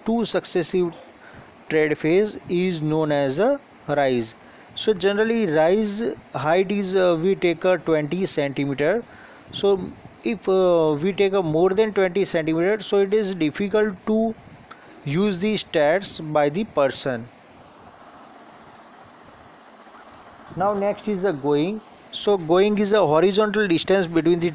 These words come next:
two successive, uh, riser phase is known as a going.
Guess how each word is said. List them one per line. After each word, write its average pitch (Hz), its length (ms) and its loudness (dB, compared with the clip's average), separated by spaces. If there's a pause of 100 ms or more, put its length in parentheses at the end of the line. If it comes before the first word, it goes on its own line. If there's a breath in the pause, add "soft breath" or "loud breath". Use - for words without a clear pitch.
two 220 160 2
successive, 185 840 0 (640 loud breath)
uh, 147 240 2
riser 147 420 2
phase 190 440 2 (120)
is 175 260 0
known 156 260 2
as 143 220 2
a 226 200 2 (260)
going. 175 420 2